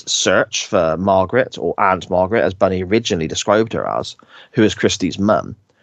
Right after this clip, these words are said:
And by going, looking into the surname in a different way, they discover that this lady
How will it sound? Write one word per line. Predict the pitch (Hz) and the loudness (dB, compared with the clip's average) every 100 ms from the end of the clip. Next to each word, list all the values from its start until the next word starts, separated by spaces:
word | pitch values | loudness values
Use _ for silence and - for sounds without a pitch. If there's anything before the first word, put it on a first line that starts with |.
| - - - _ | -20 -20 -20 _
And | 107 104 | 2 4
by | 98 107 | 4 2
going, | 92 117 107 104 101 - | 4 2 4 2 0 -2
looking | 107 113 110 | 0 2 4
into | 104 98 113 95 95 90 | 2 2 2 2 2 0
the | 82 92 90 85 - | 2 2 2 0 0
surname | - - 127 104 98 87 | 0 4 4 4 2 2
in | |
a | 90 | 0
different | 95 95 69 | -2 -4 0
way, | 131 104 120 - _ - _ | 2 2 0 -6 _ -20 _
they | 113 107 | 0 2
discover | 107 - 107 101 | 0 0 0 4
that | 101 - | 2 2
this | 104 | 0
lady | 110 104 104 104 | 2 2 2 0